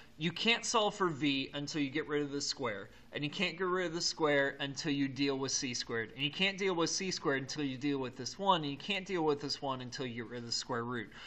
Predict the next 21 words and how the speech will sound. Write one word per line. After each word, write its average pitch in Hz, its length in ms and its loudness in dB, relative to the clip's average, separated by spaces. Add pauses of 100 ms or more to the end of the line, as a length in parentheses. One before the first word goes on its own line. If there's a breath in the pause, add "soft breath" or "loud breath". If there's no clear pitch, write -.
(180 loud breath)
So, 185 280 10
in 196 200 4
other 226 220 10
words, 156 260 8
in 180 180 0
others, 202 420 2
instead 180 400 2
of 143 100 2
freaking 156 340 0
out 135 140 2
about 123 180 -2
the - 80 -14
whole 139 180 -2
thing, 113 280 -8
just 160 240 -4
do 202 100 0
one 139 400 0
step - 320 0
at 110 80 -4
a 107 60 -10
time. - 340 -12